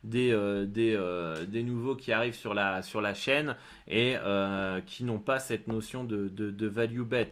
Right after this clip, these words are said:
Ils essayent de jouer à Madame Irma, à savoir à deviner qui va gagner. Mais encore une fois, je reprends le même exemple. Euh, vous avez le P S G qui joue,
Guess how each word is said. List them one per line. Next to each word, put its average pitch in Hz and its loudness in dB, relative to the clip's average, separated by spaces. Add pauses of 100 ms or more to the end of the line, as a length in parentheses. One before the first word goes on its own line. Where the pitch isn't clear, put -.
(100)
Ils 95 -8
essayent 120 -4
de 110 2
jouer 117 0
à 110 0
Madame 110 2
Irma, 113 2
à 127 -4
savoir 113 0
à 92 2
deviner 135 0
qui 127 -8
va 117 2
gagner. 113 0 (580)
Mais 110 2
encore 110 2
une 110 0
fois, 131 2
je 110 -6
reprends 110 0
le 110 0
même 104 0
exemple. 117 -2
Euh, 101 2
vous 104 -4
avez 110 2
le 110 -4
P 117 2
S 107 -2
G 123 -2
qui 113 -6
joue, 120 -4